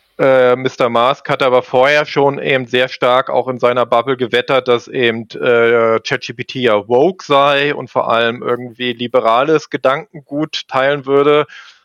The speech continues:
ähm, was absoluter Unsinn ist. Äh, aber Open A I hat sich halt entschieden, bestimmte Sachen einfach nicht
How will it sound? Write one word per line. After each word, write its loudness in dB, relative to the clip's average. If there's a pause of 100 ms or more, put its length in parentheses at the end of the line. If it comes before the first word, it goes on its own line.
(100)
ähm, 0 (840)
was -6 (260)
absoluter -4 (340)
Unsinn -2
ist. -2 (180)
Äh, -4
aber 2
Open -6
A 0
I -4
hat -2
sich -8
halt -4
entschieden, -10
bestimmte -2
Sachen -4
einfach -4
nicht -6